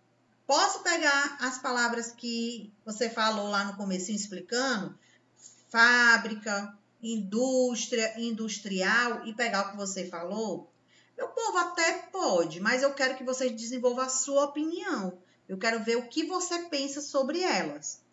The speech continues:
tá bom? Então, essas são as nossas três questões da atividade da aula de hoje.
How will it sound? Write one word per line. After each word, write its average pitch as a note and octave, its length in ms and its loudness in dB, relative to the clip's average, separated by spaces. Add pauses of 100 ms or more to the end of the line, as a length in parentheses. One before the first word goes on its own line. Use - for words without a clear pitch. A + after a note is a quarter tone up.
(220)
tá F3+ 120 2
bom? C4 480 4 (340)
Então, C#4 220 4
essas C#4+ 300 2
são C4+ 140 -2
as B3 180 0
nossas A#3 640 -2 (200)
três B3+ 580 4 (160)
questões A3+ 680 0 (160)
da A3 260 6
atividade A3+ 720 -2
da A3 120 2
aula A3 200 -2
de A#3+ 240 -6
hoje. E3 420 -4